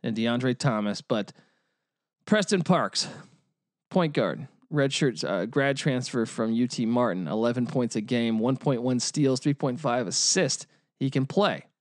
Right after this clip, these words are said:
Then you have Myron Gordon at the two, who averaged twelve point two points per game. Uh, then at the three, uh, Florida Atlantic transfer, uh, Richardson Mature,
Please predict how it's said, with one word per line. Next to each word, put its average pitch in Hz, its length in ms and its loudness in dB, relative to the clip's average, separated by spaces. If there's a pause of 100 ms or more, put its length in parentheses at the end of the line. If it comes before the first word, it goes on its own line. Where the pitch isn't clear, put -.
(880)
Then 131 220 2
you 147 80 4
have 131 180 2
Myron 127 540 2
Gordon 151 480 2 (560)
at 131 140 0
the - 80 -12
two, 226 340 4
who 151 80 4
averaged 139 300 0
twelve 151 220 2
point 131 200 0
two 156 160 2
points 139 300 -2
per 127 120 -2
game. 131 460 2 (800)
Uh, 127 480 2
then 143 200 4
at 151 100 0
the 139 100 -2
three, 202 500 4
uh, - 140 -6 (160)
Florida 147 340 2
Atlantic 151 420 2
transfer, 131 680 0 (180)
uh, 120 460 2
Richardson 139 720 0 (680)
Mature, 127 600 -2